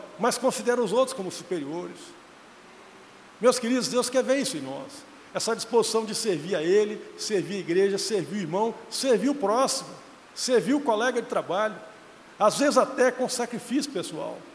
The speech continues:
se necessário for. Porque uma pessoa, eu repito, uma única alma, vale mais do que o mundo inteiro. Meus queridos, essa história de Paulo aqui, essa viagem de Paulo a, a Jerusalém,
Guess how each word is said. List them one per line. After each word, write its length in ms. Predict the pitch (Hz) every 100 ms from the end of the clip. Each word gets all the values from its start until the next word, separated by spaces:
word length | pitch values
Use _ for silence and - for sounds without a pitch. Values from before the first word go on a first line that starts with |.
| - - - -
se 140 | - 185
necessário 540 | 185 180 - 180 156
for. 220 | - - - - - - - - - - - - - - - -
Porque 220 | - 175 214
uma 160 | 208
pessoa, 580 | 202 180 - 196 208 170 - -
eu 60 | 185
repito, 420 | 165 160 175 180
uma 140 | 202 156
única 360 | 185 208 165
alma, 360 | 147 165 175 - - - -
vale 260 | 143 185 175
mais 220 | 170 170
do 60 |
que 80 | 165
o 40 | 143
mundo 200 | 143 135
inteiro. 320 | 147 147 - - - - - - - - -
Meus 160 | 269 -
queridos, 340 | 277 269 - - -
essa 260 | 262 269 285
história 440 | - - 262 254
de 100 | 196
Paulo 400 | - 202 220 185
aqui, 240 | 151 185 220
essa 220 | - 220
viagem 380 | 208 214 233 202
de 80 |
Paulo 380 | - 202 226 214
a, 200 | 190 170
a 40 | 175
Jerusalém, 640 | 196 190 180 151 196